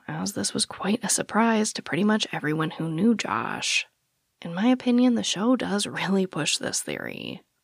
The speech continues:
They point to Katie and Nick having slightly different timelines for the night Josh went missing,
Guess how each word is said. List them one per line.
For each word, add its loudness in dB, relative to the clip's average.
They 0
point 4
to 4
Katie 0
and 2
Nick -2
having -2
slightly 2
different -2
timelines 2
for -6
the 0
night 0
Josh 0
went -6
missing, -2